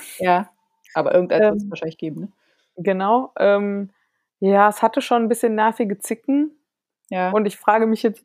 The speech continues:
Speaker 2: auch, ob die vielleicht auch schon damit zusammenhingen, dass das nicht mehr so zuverlässig war. Also,
Speaker 1: Ja.
Speaker 2: ja, keine Ahnung. Also
Speaker 1: Okay.
Speaker 2: man kann da halt so eine Temperatur einstellen, die, ähm, bei Erreichen,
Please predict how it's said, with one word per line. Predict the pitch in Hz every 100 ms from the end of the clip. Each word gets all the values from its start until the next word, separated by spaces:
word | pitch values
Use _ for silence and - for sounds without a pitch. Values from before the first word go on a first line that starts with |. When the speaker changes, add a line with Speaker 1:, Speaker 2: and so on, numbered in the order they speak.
| -
Speaker 2:
auch, | 208 214 -
ob | 202 -
die | 214
vielleicht | 202 196 208
auch | 208
schon | - 233
damit | 226 220
zusammenhingen, | 226 220 226 226 226
dass | 208 208 -
das | 208 -
nicht | 208 -
mehr | 208 208
so | 202 208 202 - _ _
zuverlässig | - 226 226 220 220 233 - 220
war. | 226 247 247
Also, | 202 185 196 190 _ -
Speaker 1:
Ja. | 185 180 -
Speaker 2:
ja, | 160 160 165
keine | - 165 165
Ahnung. | 160 151 147 _ _ _ _
Also | - 180
Speaker 1:
Okay. |
Speaker 2:
man | 185
kann | - 214
da | 226
halt | 208 208 -
so |
eine | 196 196
Temperatur | 202 196 196 240 226
einstellen, | 214 214 - 220 220 226 214
die, | 196 196 202 202 202 _ _ _ _ _ _ -
ähm, | 196 196 185
bei | 185 -
Erreichen, | 196 185 190 208 208 - 214 214 208 208